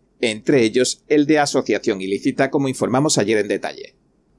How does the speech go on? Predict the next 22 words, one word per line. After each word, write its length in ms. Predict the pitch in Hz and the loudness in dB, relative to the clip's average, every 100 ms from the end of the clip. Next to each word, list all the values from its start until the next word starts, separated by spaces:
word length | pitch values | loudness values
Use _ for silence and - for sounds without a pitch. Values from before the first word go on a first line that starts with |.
| _ _ - | _ _ -8
El 100 | 113 | -6
señor 260 | 120 143 | 0 0
Dershowitz 600 | 131 131 127 120 135 - - | 2 2 4 4 2 -2 -4
cree 320 | 156 151 151 | 0 2 2
que 140 | 117 | -2
toda 300 | 101 - 151 | -2 0 0
la 80 | 98 | -2
estrategia 580 | 78 76 - 127 - 98 | -4 -8 -6 -4 -2 -4
de 80 | 85 | -4
los 100 | - | -6
cuatro 240 | 110 90 | -6 -4
casos 360 | 78 120 110 101 | -4 -2 -2 -2
en 80 | 127 | -2
curso 420 | 135 127 - 135 | 0 0 2 2
que 100 | 113 | 2
se 120 | 123 | 0
han 60 | 120 | -2
lanzado 340 | 117 139 127 | -2 -2 0
contra 240 | 110 101 | -2 -4
el 20 | 98 | -6
expresidente 760 | - - 101 107 131 143 135 | -4 -2 -2 0 -2 0 0
Trump 280 | 135 135 | 2 0